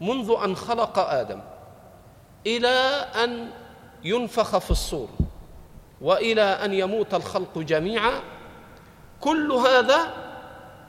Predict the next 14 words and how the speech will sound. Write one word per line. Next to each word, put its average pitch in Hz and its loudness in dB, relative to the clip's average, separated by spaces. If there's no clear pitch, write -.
الذي 196 0
حصل 190 0
من 214 0
الرحمة 247 -2
فيما 202 0
بين 220 2
الخلق 269 0
إنما 180 0
هو 190 4
جزء 190 -2
من 180 2
مئة 170 -2
جزء، 127 -10
وأبقى 147 0